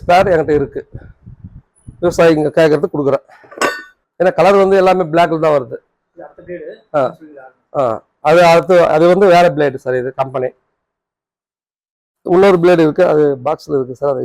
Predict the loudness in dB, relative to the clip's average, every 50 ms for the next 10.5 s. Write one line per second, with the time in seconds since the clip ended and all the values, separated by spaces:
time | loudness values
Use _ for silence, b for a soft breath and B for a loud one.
0 | -6 -8 -10 -12 -14 -14 -14 -14 _ _ _ -16 -14 -14 -14 -14 -14 -14 -14 -16
1 | -16 _ -20 -20 _ _ _ _ -20 -20 _ -10 -8 -8 -8 -12 _ _ _ -6
2 | -6 -4 -2 -2 -2 -4 -6 -12 -14 _ -10 -10 -10 -4 -2 0 2 2 2 0
3 | 0 0 0 -2 -2 -2 -2 -2 -2 -4 -6 -12 -18 -18 -18 _ _ _ _ _
4 | _ _ _ _ _ _ _ _ -20 -20 -20 _ _ _ _ -20 -20 _ _ _
5 | _ _ _ _ -20 -20 _ -20 -14 -12 -12 -12 -14 -16 -20 -20 -20 -20 -20 _
6 | -20 -20 -20 -20 -20 -20 -20 -20 -20 -20 -20 -20 _ _ _ _ _ _ _ _
7 | _ _ _ _ _ _ -20 -16 -12 -10 -10 -10 -12 _ _ _ _ -16 -12 -10
8 | -10 -10 -10 -10 -10 -8 -8 -8 -8 -8 -10 -10 -12 -14 -20 -16 -18 -18 -18 _
9 | -20 -20 -20 _ -20 -20 -20 -20 -20 -20 _ _ _ _ _ -4 -2 0 2 4
10 | 4 4 2 2 4 2 2 2 2